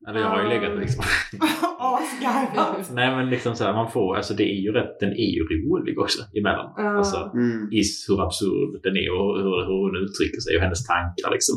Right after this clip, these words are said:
Speaker 1: och allting. Eh, så det finns ju någonting där också.
Speaker 3: Mm. Ja, alltså hon är, alltså jag får typ panik över i början hur extremt, eh, elak hon är mot alla i sina
Speaker 4: Mm.
Speaker 3: tankar.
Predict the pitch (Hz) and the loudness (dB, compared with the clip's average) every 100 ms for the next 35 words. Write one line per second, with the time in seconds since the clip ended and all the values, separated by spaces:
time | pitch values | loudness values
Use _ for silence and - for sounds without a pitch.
0 | - - 85 - - - - - - - | -2 -2 -2 -2 -4 -4 -6 -2 -2 -4
1 | - _ _ - - - - - - 98 | -12 _ _ 0 0 -2 -4 -2 0 0
2 | 107 95 85 107 117 90 92 90 80 - | 2 0 0 0 0 0 -2 0 0 0
3 | 165 160 156 151 156 - - - - - | 0 0 2 0 -2 -4 -4 0 2 2
4 | - _ 165 156 151 - - - - 190 | 2 _ 0 0 0 -4 -8 -2 2 2
5 | 175 185 208 - - 202 165 - 214 226 | 2 0 0 -2 -2 0 0 0 -2 0
6 | 226 165 156 160 160 160 180 180 180 185 | 0 2 0 0 2 2 0 0 0 2
7 | 170 151 156 165 143 135 - 156 - - | 2 0 0 2 2 0 0 -2 0 -2
8 | - - 156 - 240 208 - 147 151 - | 2 4 2 2 0 2 2 0 -2 -4
9 | - 147 131 127 127 151 143 _ _ _ | -2 0 2 0 -2 -4 -12 _ _ _
10 | _ _ _ - - 196 185 262 - - | _ _ _ -10 -6 -6 -2 0 0 -2
11 | 294 294 196 214 214 165 175 - - 127 | 0 0 0 0 0 0 -4 -10 -2 0
12 | 117 - - 226 320 - - - 196 | 2 0 0 0 0 -4 0 2 0